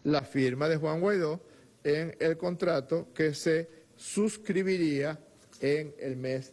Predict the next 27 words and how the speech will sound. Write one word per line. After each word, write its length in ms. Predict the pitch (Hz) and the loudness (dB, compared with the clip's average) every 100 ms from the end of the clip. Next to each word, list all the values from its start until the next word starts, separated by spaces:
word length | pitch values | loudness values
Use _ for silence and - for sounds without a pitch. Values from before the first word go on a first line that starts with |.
| 151 | -6
de 100 | 131 | -2
octubre 640 | 139 - 127 120 113 120 127 - 117 | -2 0 0 0 0 0 -4 -10 -6
del 160 | 110 | -2
año 360 | 107 107 110 113 - - - | -2 -2 -2 -4 -10 -20 -4
dos 200 | 107 95 | -2 2
mil 280 | 120 120 - - 120 | 2 2 -2 -8 -2
diecinueve. 580 | 101 87 92 101 - - - - - - - - - - - - | 0 0 -4 -6 -8 -10 -16 -20 -20 -20 -20 -20 -20 -20 -20 -2
Todo 220 | 190 208 | 2 2
eso 280 | 233 247 233 - - - - | 2 -2 -8 -12 -20 -16 -4
lo 120 | 127 | -2
hemos 180 | 139 139 | 0 2
dicho, 300 | 135 - - - - - - - - - | 0 -2 -14 -20 -20 -20 -20 -20 -18 0
lo 100 | 127 | 2
ha 20 | |
dicho 220 | 147 139 | 2 0
en 60 | 170 | -2
repetidas 380 | 160 135 131 151 | 0 0 0 0
oportunidades 640 | 147 135 123 127 147 160 160 - - - | 0 -2 0 2 2 0 -4 -16 -16 -6
el 120 | 123 | -4
presidente 800 | 120 113 123 117 117 135 135 - | -2 0 0 0 0 0 0 -2
Nicolás 400 | 123 113 113 113 | -6 -2 0 0
Maduro, 400 | 120 123 143 135 - - - - - - | 0 2 2 0 -8 -20 -20 -20 -14 -2
lo 80 | 139 | 2
ha 40 | |
dicho 240 | 156 165 180 | 2 0 -2
en 80 | |
distintas 680 | 156 135 147 139 180 160 - | -2 0 -2 0 -2 -2 -10